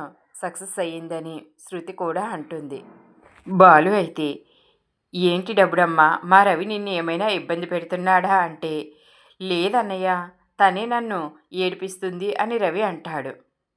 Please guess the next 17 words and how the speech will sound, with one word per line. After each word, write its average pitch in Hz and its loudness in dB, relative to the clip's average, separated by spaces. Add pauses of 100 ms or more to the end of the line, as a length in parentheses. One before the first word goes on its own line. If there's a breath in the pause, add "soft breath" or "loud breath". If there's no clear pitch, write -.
(540)
ప్రభావతి, 170 8
సత్యం 202 -4
కలిసిపోవడం 165 0 (220)
మీలో 175 0
ఎంతమందికి 165 -4
నచ్చిందో 165 -6
కామెంట్ 180 -2
చేయండి. 147 -8 (460 soft breath)
ఇలాంటి 190 -2
మరికొన్ని 196 -2
వీడియోస్ 156 -4
కోసం 170 -6 (140)
మా 190 2
ఛానల్ 180 2
ఇప్పుడే 165 -8
సబ్స్క్రైబ్ 180 -4
చేసుకోండి. 156 -10